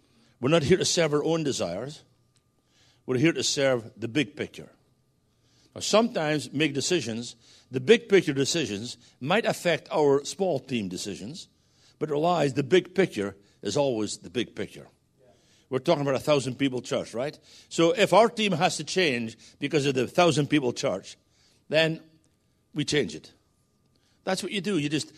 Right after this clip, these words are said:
understand you gotta be flexible. You gotta be flexible. Serve them wholeheartedly. You know, and, and if, 'cause like I said again, if you build God's house, He'll build yours. You know, when I, when, before, uh, Pastor Steve came to Virginia Beach, I was,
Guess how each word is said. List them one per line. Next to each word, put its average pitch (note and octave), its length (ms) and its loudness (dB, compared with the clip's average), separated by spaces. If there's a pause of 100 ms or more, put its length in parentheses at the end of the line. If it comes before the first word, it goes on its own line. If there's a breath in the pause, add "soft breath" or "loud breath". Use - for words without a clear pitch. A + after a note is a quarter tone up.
(120)
understand D#3 440 -2
you E3 40 -2
gotta F3 160 0
be D#3 80 2
flexible. A#2+ 580 -4 (580 soft breath)
You C3+ 140 -6
gotta C3+ 120 4
be A#2 120 0
flexible. G#2+ 500 -2
Serve F#3+ 380 4
them F3+ 260 0 (200 loud breath)
wholeheartedly. E3 800 4 (480 soft breath)
You F#3 100 -2
know, D#3+ 160 4
and, D#3 280 -2
and E3+ 260 0 (340 soft breath)
if, F3 260 2
'cause F3+ 260 2
like E3+ 140 0
I E3 40 4
said F3+ 180 4
again, D#3 180 2
if B2+ 100 0
you D#3 80 4
build G3 240 10
God's E3+ 260 6
house, C3 160 4
He'll D#3 200 6
build D3 240 4
yours. - 460 -2 (560 soft breath)
You C#3 100 -6
know, C#3 160 -2 (180 loud breath)
when D#3+ 100 0
I, G#3 200 4
when, D#3 340 -4
before, G3 420 4 (240)
uh, C3+ 180 4 (120)
Pastor D3+ 260 0
Steve C3+ 260 -4
came C#3 160 -4
to C3 80 -8
Virginia A#2+ 360 -4
Beach, C3 180 -4
I F#3+ 80 -4
was, F3+ 220 -4